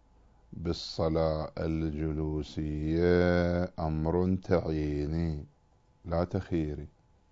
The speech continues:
وقد استفدنا التعيين من إطلاق صيغة الأمر،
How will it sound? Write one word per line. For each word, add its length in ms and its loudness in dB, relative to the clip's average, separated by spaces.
وقد 460 4
استفدنا 1000 0
التعيين 1400 2
من 500 0
إطلاق 1040 6
صيغة 600 0
الأمر، 560 -2